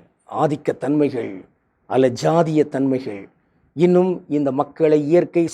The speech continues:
சுரண்டுகின்ற சுரண்டல் தன்மைகள், இன்னும் இந்த, அ, கார்ப்பரேட் நிறுவனங்கள் என்றெல்லாம் சொல்கிறார்களே, அவர்கள் கொண்டு வருகின்ற கடவுளுக்கு எதிரான திட்டங்கள், இவை அனைத்திற்கும் இங்கு முற்றுப்புள்ளிகள் வைத்தாக வேண்டும்.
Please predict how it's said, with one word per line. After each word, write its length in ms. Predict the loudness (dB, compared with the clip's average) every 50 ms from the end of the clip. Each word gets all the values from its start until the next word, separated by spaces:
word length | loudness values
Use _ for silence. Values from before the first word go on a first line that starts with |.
| 0
சுரண்டுகின்ற 440 | 0 2 2 2 2 0 0 2 2
சுரண்டல் 540 | 2 0 2 0 2 2 2 2 2 0 0
தன்மைகள், 580 | -4 -4 -2 -2 -2 -2 -4 -4 -8 -10 -12 -18 _ _ _ _ _ _ _ _ _ -6
இன்னும் 480 | -2 2 2 2 2 2 0 -2 -2
இந்த, 520 | -2 -2 0 2 4 4 4 4 0 -2 -6 _ _ _ _ _ -12
அ, 120 | -12 -12
கார்ப்பரேட் 520 | -8 -4 -2 0 0 0 0 0 -2 0 0
நிறுவனங்கள் 420 | 0 0 2 2 2 2 2 0
என்றெல்லாம் 240 | 0 0 0 -2 0
சொல்கிறார்களே, 480 | 0 2 2 4 4 4 4 4 4 4
அவர்கள் 520 | 4 4 4 4 4 6 6 4 4 4
கொண்டு 280 | 2 0 0 2 4 6
வருகின்ற 360 | 6 6 4 4 2 0 0
கடவுளுக்கு 600 | 0 -2 -4 -2 -2 0 2 2 0 2 4 4
எதிரான 280 | 4 4 4 2 0 -2
திட்டங்கள், 420 | -4 -6 -6 -2 -2 0 0 0
இவை 220 | 2 2 2 2
அனைத்திற்கும் 500 | 2 4 4 2 2 2 -2 0 2 2
இங்கு 280 | 2 4 4 4 2 2
முற்றுப்புள்ளிகள் 480 | -2 -2 -8 -6 -2 0 2 4 4 4
வைத்தாக 420 | 4 2 2 2 2 2 2 2
வேண்டும். 380 | 2 2 2 2 0 -2 -4